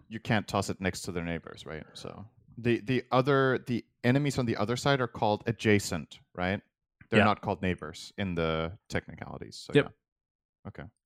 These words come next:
Speaker 2: So that is
Speaker 1: Uh,
Speaker 2: Tiny. He's awesome. Very
Speaker 1: honestly,
Speaker 2: cool.
Speaker 1: I'm gonna disagree a little bit here. I actually think this is one of my least favorite hero designs,
Speaker 2: What the
Speaker 1: just
Speaker 2: fuck?
Speaker 1: because of how, how
Speaker 2: Is
Speaker 1: to
Speaker 2: it
Speaker 1: say it.
Speaker 2: active?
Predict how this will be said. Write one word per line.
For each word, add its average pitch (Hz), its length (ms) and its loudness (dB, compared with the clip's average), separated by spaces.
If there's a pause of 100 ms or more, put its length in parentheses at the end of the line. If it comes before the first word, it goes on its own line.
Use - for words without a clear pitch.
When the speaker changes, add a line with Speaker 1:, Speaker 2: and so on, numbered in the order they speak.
(320)
Speaker 2:
So - 120 2
that 127 140 10
is 127 80 10
Speaker 1:
Uh, 127 120 8
Speaker 2:
Tiny. 131 280 10
He's 120 240 6
awesome. 98 340 4
Very - 160 -16
Speaker 1:
honestly, 202 480 6
Speaker 2:
cool. 226 40 0 (1040)
Speaker 1:
I'm 147 100 4
gonna 208 180 2
disagree 165 440 -2
a 151 60 4
little 123 220 0
bit - 160 -6
here. 156 460 -6 (100)
I 135 80 2
actually 151 340 0
think 143 260 -6
this 135 160 -2
is 123 120 -10
one 127 140 -2
of 123 80 0
my 104 220 2
least 98 420 -4
favorite 104 480 0
hero 104 240 -2
designs, 120 560 -2
Speaker 2:
What - 120 -6
the - 20 -12
Speaker 1:
just 131 340 4
Speaker 2:
fuck? 135 200 -4
Speaker 1:
because 117 400 4
of 113 200 -4
how, 110 680 -2 (2500)
how 120 180 0
Speaker 2:
Is 117 60 6
Speaker 1:
to 113 60 8
Speaker 2:
it 104 40 6
Speaker 1:
say 113 100 8
it. 110 60 10
Speaker 2:
active? 139 360 4